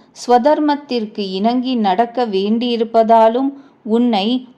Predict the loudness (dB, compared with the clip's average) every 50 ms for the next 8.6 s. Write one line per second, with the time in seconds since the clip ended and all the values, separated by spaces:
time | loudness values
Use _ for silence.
0 | _ 2 4 6 6 6 4 2 -2 -8 -6 -6 -4 -2 -2 -4 -4 -6 -6 -6
1 | -4 -4 -4 -6 -6 -8 -10 -8 -6 -2 2 4 4 4 4 2 -2 -8 -2 0
2 | 0 2 2 0 2 2 2 4 6 6 4 4 2 0 -4 -4 -4 -6 -8 -12
3 | -10 -4 0 0 0 0 0 -2 -2 0 0 0 0 0 -2 -4 -4 -4 -4 -2
4 | -2 0 0 2 2 2 2 0 0 0 -2 -4 -6 -6 -6 -6 -6 -6 -6 -8
5 | -10 -14 _ _ _ _ _ _ _ _ _ -12 -8 -2 -2 0 0 2 2 2
6 | 2 2 2 2 2 2 2 2 2 2 0 -2 -2 -2 -4 -2 -2 -2 -2 -4
7 | -4 -6 -6 -6 -6 -4 -2 0 0 0 2 0 2 0 0 0 -2 -2 -2 -2
8 | -2 -2 -2 -4 -2 -2 0 0 -2 -4 -6